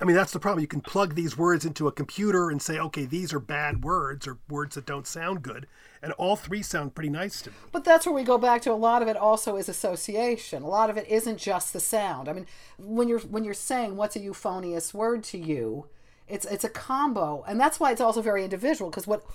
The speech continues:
Speaker 2: what I might remember for as a child and something that upset me might end up staying in my mind, and that
Speaker 1: Oh,
Speaker 2: word
Speaker 1: yeah.
Speaker 2: reminds me of it,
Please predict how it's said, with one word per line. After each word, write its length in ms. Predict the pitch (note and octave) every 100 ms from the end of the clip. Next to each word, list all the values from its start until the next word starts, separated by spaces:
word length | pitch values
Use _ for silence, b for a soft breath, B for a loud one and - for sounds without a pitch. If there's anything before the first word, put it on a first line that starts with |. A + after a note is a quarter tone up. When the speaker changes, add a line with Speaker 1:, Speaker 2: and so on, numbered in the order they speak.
| B
Speaker 2:
what 180 | G#3 A3
I 180 | G3 B3+
might 340 | A3 A3+ A3
remember 380 | F3 G3 G#3 G3+
for 160 | G3 G3+
as 80 | F3+
a 80 |
child 560 | D#3+ - G3+ A#3 G#3 F#3
and 220 | F3 F3
something 180 | - F#3
that 80 | E3
upset 380 | D#3 B3 B3 F#3
me 120 | F3
might 300 | F3 G3 G3
end 200 | G3 F#3+
up 80 | E3+
staying 260 | - G3+
in 60 | F3+
my 100 | F3
mind, 240 | F3+ F3
and 80 | F3
that 120 | E3+ F3
Speaker 1:
Oh, 80 |
Speaker 2:
word 100 | F#3
Speaker 1:
yeah. 80 | E3 F3+
Speaker 2:
reminds 300 | A3 G#3 -
me 120 | D#3
of 160 | D3+
it, 120 | D#3+